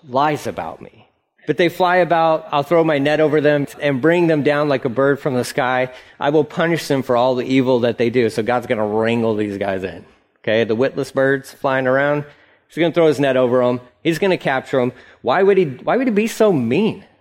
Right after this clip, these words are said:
Oh, because he cares about 'em. 'Cause he cares about these witless birds, right? He cares about them. And the verse I, I skipped <laughs> ahead to,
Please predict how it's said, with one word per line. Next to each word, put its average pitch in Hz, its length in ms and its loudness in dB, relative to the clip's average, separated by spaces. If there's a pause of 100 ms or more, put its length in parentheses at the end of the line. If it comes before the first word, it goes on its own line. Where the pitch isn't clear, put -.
(880)
Oh, 127 140 0
because 117 300 -8
he 113 80 -8
cares 101 260 -10
about - 240 -14
'em. - 120 -20 (1000)
'Cause 135 120 -6
he 147 80 -6
cares 180 200 0
about 117 200 0
these 104 120 -8
witless 98 360 -8
birds, - 420 -18 (400)
right? 143 320 -4 (100)
He 147 60 -20
cares 170 260 -2
about 92 200 -8
them. 101 180 -16 (1120)
And 135 380 -4 (760)
the 117 100 -8
verse 135 260 0
I, 113 280 0
I 123 140 -2
skipped - 300 -4
<laughs> 120 60 0
ahead - 280 -6
to, 127 260 2